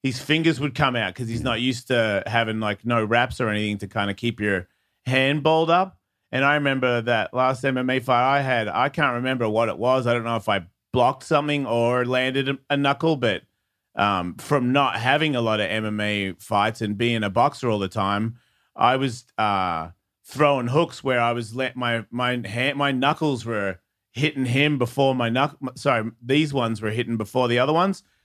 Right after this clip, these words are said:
Speaker 1: and these two knuckles were, were fucked for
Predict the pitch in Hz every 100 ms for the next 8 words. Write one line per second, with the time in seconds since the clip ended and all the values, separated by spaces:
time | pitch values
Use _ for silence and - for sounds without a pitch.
0 | _ - 117 120 160 151 - 175 143 127
1 | 123 101 107 98 92 82 - _ _ 113
2 | 104 - 147 151 - - 117 101 85